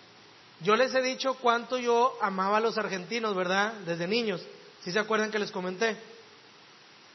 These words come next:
Yo amaba a los argentinos, hermano. Mi sueño siempre fue abrazar a un argentino. Y cuando yo vi a un argentino en México, mi, mi, lo que yo hice fue abrazarlo.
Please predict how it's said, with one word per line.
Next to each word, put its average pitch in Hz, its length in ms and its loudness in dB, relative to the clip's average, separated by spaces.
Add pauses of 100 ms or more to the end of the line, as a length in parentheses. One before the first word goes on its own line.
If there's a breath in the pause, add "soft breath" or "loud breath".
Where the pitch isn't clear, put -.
(340)
Yo 180 120 2
amaba 247 280 0
a - 40 2
los 240 160 0
argentinos, 208 520 -4
hermano. 190 220 -4
Mi 185 140 -4
sueño 220 360 -2
siempre 247 320 -6
fue 233 180 -2
abrazar 226 440 -2
a 208 40 -2
un 214 80 -4
argentino. 208 640 -8 (460 loud breath)
Y 202 80 -6
cuando 196 260 -2
yo 202 180 -2
vi 254 60 -2
a 277 40 -4
un 294 80 -4
argentino 240 500 -4
en 254 80 -8
México, 240 380 -6
mi, 214 280 -4
mi, 196 640 -4 (560)
lo 190 160 -10
que 214 100 -4
yo 226 80 0
hice 254 200 -8
fue 262 120 -16 (200)
abrazarlo. 254 640 2